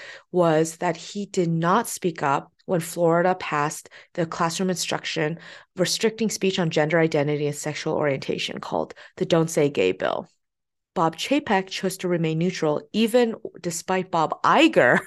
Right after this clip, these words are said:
<laughs> tweeting his opposition to the bill. Well, Disney employees held a walkout, and while Bob Chapek eventually did reverse his stance and took a public stand against it,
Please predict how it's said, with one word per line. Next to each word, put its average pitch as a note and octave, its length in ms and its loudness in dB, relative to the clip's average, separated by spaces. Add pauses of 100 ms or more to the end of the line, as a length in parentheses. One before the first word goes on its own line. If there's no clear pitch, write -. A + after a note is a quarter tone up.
(120)
<laughs> - 200 -16
tweeting F#3 480 2
his G3+ 200 -4
opposition D3+ 600 -2
to A#2+ 160 -8
the G2+ 100 -2
bill. - 340 -6 (540)
Well, F3+ 460 2
Disney G#3 300 -2
employees G#3+ 580 2
held F3 320 0
a A3 60 4
walkout, D3 560 2 (420)
and A#3+ 200 0
while B3+ 400 2
Bob C4+ 220 2
Chapek C4+ 680 -4
eventually A3 560 0
did G#3 400 0 (100)
reverse F3+ 440 0
his F#3 140 -6
stance E3+ 520 -2
and E3+ 120 -6
took - 140 -12
a F3+ 60 -6
public D#3+ 400 -6
stand D3 340 -6
against C#3 460 -6
it, E3 180 -4